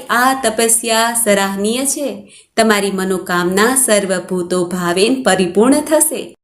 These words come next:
ભગવાન ચંદ્રમૌલી શિવજી તમને પતિ રૂપે પ્રાપ્ત થશે.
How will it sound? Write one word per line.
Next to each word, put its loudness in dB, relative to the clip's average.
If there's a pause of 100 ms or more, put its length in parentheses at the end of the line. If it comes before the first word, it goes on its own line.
(480)
ભગવાન 2
ચંદ્રમૌલી -2
શિવજી -2
તમને 2
પતિ 2
રૂપે 4
પ્રાપ્ત -2
થશે. -4